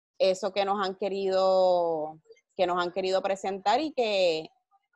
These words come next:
y que siempre apostemos a nosotras, eh, en contra de todo, eh, y que sí podemos, somos bellas, somos hermosas,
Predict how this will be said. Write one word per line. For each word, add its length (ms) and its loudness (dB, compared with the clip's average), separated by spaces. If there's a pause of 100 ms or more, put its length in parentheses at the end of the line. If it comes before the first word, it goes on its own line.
(160)
y 140 -6
que 140 -2
siempre 340 -2
apostemos 540 -2
a 40 -2
nosotras, 640 -2 (640)
eh, 600 2
en 100 -2
contra 500 4
de 120 6
todo, 520 2 (280)
eh, 500 -2
y 140 -6
que 160 -4
sí 440 -10
podemos, 720 0 (140)
somos 360 -4
bellas, 600 0
somos 300 -8
hermosas, 760 -4